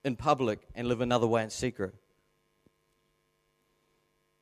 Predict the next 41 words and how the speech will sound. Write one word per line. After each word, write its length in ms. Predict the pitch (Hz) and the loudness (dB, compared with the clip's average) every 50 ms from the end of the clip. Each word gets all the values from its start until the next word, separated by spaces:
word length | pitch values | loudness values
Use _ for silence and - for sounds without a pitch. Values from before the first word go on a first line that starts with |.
| _ _ _ _ _ _ _ _ _ _ - | _ _ _ _ _ _ _ _ _ _ -10
You 60 | 120 | -4
see, 180 | - - 147 | 0 2 4
ultimately, 640 | - 160 170 170 - 180 143 131 135 131 123 123 120 | 8 8 8 8 6 4 2 4 6 6 6 6 6
what 220 | 120 131 147 - | 6 4 4 4
you 140 | 135 139 139 | 4 2 4
are 40 | 131 | 4
like 280 | 131 143 151 147 - | 4 4 2 2 0
in 80 | 147 117 | -6 -6
secret 420 | - - 147 156 135 - 120 107 | -4 0 0 0 0 0 -2 -2
will 200 | 110 117 127 123 | 0 2 2 0
affect 320 | 123 - - - 117 95 101 | 0 0 0 -2 -2 -2 -2
the 60 | 110 | -2
way 220 | 107 107 113 110 | 2 4 4 4
you 160 | 117 110 117 117 | 4 2 0 0
live 180 | 113 110 98 | 0 0 0
in 100 | 110 110 | -2 -4
public. 360 | 98 110 107 101 98 - - - _ _ _ _ _ _ _ _ _ _ _ _ _ _ _ _ _ _ _ _ _ _ _ - | -4 -4 -2 -2 -4 -8 -10 -16 _ _ _ _ _ _ _ _ _ _ _ _ _ _ _ _ _ _ _ _ _ _ _ -16
If 140 | 120 - 156 | -4 0 0
you 80 | 160 | 2
can't, 420 | 147 - 170 165 165 160 101 80 - _ - - | 4 4 6 6 6 4 2 -4 -12 _ -4 0
if 320 | 135 143 - 139 - - - | 0 2 2 0 -2 0 0
in, 200 | 151 156 147 - | 2 2 2 0
if 140 | 135 131 - | 0 2 4
in, 240 | 170 160 156 156 147 - _ _ _ _ _ _ _ _ _ _ _ _ _ _ _ _ _ _ _ _ - | 4 4 4 2 -4 -10 _ _ _ _ _ _ _ _ _ _ _ _ _ _ _ _ _ _ _ _ -6
if 140 | 147 - 170 | 0 2 2
in 80 | 170 | 2
society 440 | - - - - - 165 175 185 165 | 2 2 2 6 8 10 10 10 10
and 80 | 147 147 | 8 8
when 120 | 156 147 | 6 6
people 280 | - 160 156 143 151 151 | 6 6 4 6 6 6
are 80 | 143 | 8
around 280 | 139 147 170 180 156 131 | 8 8 8 6 6 4
and 100 | 131 139 | 4 2
you 100 | 147 160 | 2 2
can't 520 | - - 180 170 170 175 156 135 139 113 | 2 2 2 2 2 2 2 0 0 4
be 380 | - 165 170 160 131 117 107 - - _ _ _ - | 6 8 8 8 6 4 0 -8 -16 _ _ _ -12
true 260 | - - - 170 165 | -4 2 6 8 8
to 80 | 151 143 | 8 6
who 200 | 127 - 143 156 | 4 2 2 2
you 240 | 160 156 156 147 147 | 2 4 4 4 6
are 280 | 143 127 110 113 - | 4 4 2 -2 -14